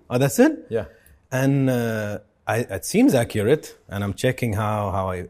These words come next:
Speaker 1: I sleep. Am I sleeping well? Am I waking
Speaker 2: Right.
Speaker 1: up too much? It seems interesting.
Speaker 2: Right. I didn't have the nerve to look today.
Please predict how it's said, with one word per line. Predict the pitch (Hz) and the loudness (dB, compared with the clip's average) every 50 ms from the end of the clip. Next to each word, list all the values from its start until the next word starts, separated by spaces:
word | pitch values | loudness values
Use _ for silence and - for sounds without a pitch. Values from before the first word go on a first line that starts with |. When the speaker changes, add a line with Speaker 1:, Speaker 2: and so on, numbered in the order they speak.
| - | -14
Speaker 1:
I | 90 85 82 82 | -14 -14 -12 -12
sleep. | - - 98 113 127 123 104 | -12 -8 -6 -4 -4 -4 -4
Am | 98 92 | -4 -6
I | 90 | -6
sleeping | 85 - 98 87 - 90 87 | -8 -10 -12 -10 -10 -8 -8
well? | 95 107 113 117 117 113 113 101 | -6 -4 -4 -2 -4 -4 -4 -6
Am | 87 | -8
I | 82 82 | -8 -8
waking | 85 92 101 98 95 117 | -8 -6 -6 -6 -6 -6
Speaker 2:
Right. | 107 | -8
Speaker 1:
up | 95 - - | -8 -12 -12
too | - 98 | -14 -12
much? | 101 104 - - | -12 -12 -14 -18
It | _ - | _ -18
seems | - - 151 120 95 | -10 -8 -8 -6 -6
interesting. | 95 85 - - 95 - - - 98 98 | -8 -10 -10 -10 -12 -12 -12 -14 -14 -12
Speaker 2:
Right. | 90 90 87 - _ _ _ _ _ _ _ - | -12 -14 -14 -16 _ _ _ _ _ _ _ -10
I | 98 101 | -6 -4
didn't | 110 107 98 92 | -4 -4 -4 -6
have | 98 95 90 | -8 -8 -8
the | 78 92 | -8 -8
nerve | 92 92 92 92 90 - | -8 -6 -8 -8 -10 -12
to | - 90 | -12 -12
look | 92 90 - | -12 -12 -12
today. | - 101 87 90 87 82 | -12 -12 -10 -10 -12 -12